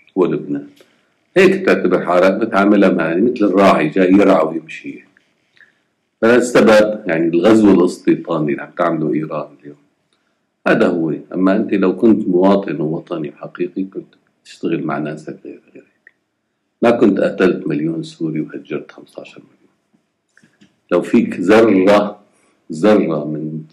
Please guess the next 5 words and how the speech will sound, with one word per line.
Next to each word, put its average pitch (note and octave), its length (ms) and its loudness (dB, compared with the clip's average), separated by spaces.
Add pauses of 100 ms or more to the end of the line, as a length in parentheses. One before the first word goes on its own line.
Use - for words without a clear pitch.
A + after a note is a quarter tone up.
وطنية D#2+ 760 -6 (720)
وتدعي، E2 560 0
التي G2 340 2
تدعيها D#2+ 840 -4
إنه D2 200 -14